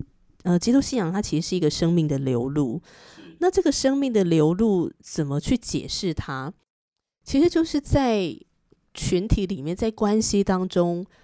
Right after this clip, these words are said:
Speaker 1: 我们是怎么跟别人互动的？
Speaker 2: 嗯哼。
Speaker 1: 在这个互动里面，我或者对方，我们是否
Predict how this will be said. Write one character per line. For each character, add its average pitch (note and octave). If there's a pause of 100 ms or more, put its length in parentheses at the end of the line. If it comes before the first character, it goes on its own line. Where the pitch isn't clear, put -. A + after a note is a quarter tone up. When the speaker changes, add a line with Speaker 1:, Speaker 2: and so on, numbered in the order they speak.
(160)
Speaker 1:
我 D#3+
们 D3+
是 -
怎 F#3
么 C#3
跟 G3+
别 D#3+
人 E3
互 E3+
动 C#3
的？ - (280)
Speaker 2:
嗯 G2+
哼。 -
Speaker 1:
在 -
这 D#4+
个 C#4+
互 C4+
动 A#3+
里 C#3
面， F3 (280)
我 C#3+
或 -
者 C3+
对 G3+
方， E3 (160)
我 D3+
们 D3+
是 C#4
否 B2+